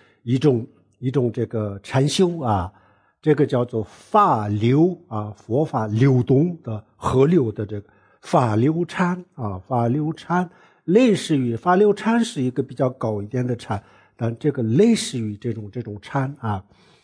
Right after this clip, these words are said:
就比如说平时我们抄经也是一种，呃，很专心的抄，也是一种禅。那读啊，这个思考也是一种禅啊，但是这个文字呢，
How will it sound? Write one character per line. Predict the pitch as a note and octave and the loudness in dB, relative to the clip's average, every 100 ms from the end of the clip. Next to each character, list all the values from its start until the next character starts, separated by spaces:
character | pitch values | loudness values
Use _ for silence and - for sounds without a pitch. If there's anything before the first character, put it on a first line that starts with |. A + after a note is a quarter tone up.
| - | -6
就 | C#3+ | -2
比 | C3 | 2
如 | D3 | 4
说 | C#3+ C#3+ | 4 0
平 | A2+ C3+ | 0 0
时 | D#3 | 0
我 | B2 | -2
们 | A2 | -2
抄 | - C#3 | 0 -2
经 | C#3+ F#3+ A3+ | 2 2 2
也 | G3+ A2 | 2 0
是 | - A#2 | -2 -8
一 | G#2+ | -8
种， | G#2 G#2+ G#2 _ _ _ - | -6 -8 -8 _ _ _ -6
呃， | A#2 A2 | -4 -2
很 | A#2+ A2+ | 0 0
专 | C#3+ D3+ D3+ | 2 2 2
心 | F3 | 0
的 | C3 | 0
抄， | G2+ - G#2 | -4 -6 -4
也 | G#2+ A2+ | -2 -2
是 | - | -4
一 | C3 | -6
种 | A2 A2 | -4 -8
禅。 | - G2+ - _ - | -6 -8 -10 _ -4
那 | D3 C3 - _ _ | 0 0 0 _ _
读 | A#3+ A#3 G#3+ | 0 2 2
啊， | D3+ A#2 G#2 | 2 2 0
这 | C#3 | -4
个 | - A#2+ | -4 -4
思 | A2 - - | -4 -4 -2
考 | A3 D#3 G2+ _ _ _ _ | 2 0 -2 _ _ _ _
也 | A2+ G#2 | -8 -6
是 | F#2+ - | -6 -8
一 | A2 | -8
种 | G#2 F#2+ G2+ | -8 -14 -14
禅 | - A2+ A#2+ E3+ E3 _ _ _ | -2 2 2 0 -10 _ _ _
啊， | G2 F2+ F2+ | -14 -14 -14
但 | G#2 | -14
是 | - | -14
这 | G#2+ G#2+ | -12 -12
个 | A2 | -10
文 | G2+ G#2+ | -10 -8
字 | A#2 C#3+ | -4 0
呢， | D3 B2+ | 2 2